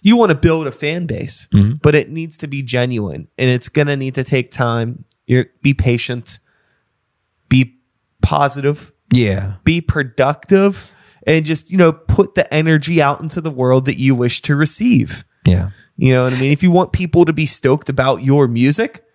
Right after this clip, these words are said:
Speaker 1: you need to be stoked about your
Speaker 2: Be
Speaker 1: music.
Speaker 2: stoked about your music and be serious about it. Like, um, a conversa-, one of the coolest,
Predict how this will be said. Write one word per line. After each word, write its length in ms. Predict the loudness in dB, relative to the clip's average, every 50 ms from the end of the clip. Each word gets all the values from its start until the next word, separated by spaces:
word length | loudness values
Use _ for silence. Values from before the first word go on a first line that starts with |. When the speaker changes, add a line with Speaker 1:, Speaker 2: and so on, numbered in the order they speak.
| _ _ _ _ _ _ _ _
Speaker 1:
you 380 | -14 -6 -2 2 4 6 4 4
need 240 | 2 0 -4 -4 -4
to 60 | -4
be 160 | -4 -4 -4
stoked 540 | -6 -6 -4 0 0 2 2 0 -2 -4 -4
about 480 | -2 -2 0 2 2 2 2 0 0 -2
your 240 | -2 0 2 2 2
Speaker 2:
Be 100 | 4 6
Speaker 1:
music. 400 | 6 6 6 6 4 2 -2 -4
Speaker 2:
stoked 280 | -2 -2 -2 -2 -2
about 240 | 0 0 0 0 0
your 100 | -2 -2
music 360 | 2 2 2 2 0 -2 -4 -2
and 160 | 2 4 4 4
be 180 | 4 4 2 2
serious 720 | -2 -6 -12 -10 -4 -2 0 2 2 2 2 0 -2 -4
about 320 | -2 0 0 2 2 2
it. 220 | 0 0 -2 -2 _ -4
Like, 320 | 0 2 2 2 0 -6 -20 _ _ _ _ _ _ _ _ _ _ _ _ _ _ _ _ _ _ _ _ _ _ _ _ _ _ -20 -20 -20 -20 -20 _ _ _ _ _ 0
um, 460 | 2 2 2 2 0 -2 -4 -6 -8 -10 _ _ _ _ _ _ _ _ _ _ _ _ _ -4
a 60 | -4
conversa-, 600 | -2 0 0 0 0 0 -2 -4 -6 -8 -12 -8
one 160 | -4 -2 0
of 60 | 0 0
the 60 | -2
coolest, 680 | -2 0 2 2 4 4 2 2 -2 -6 -14 _ -20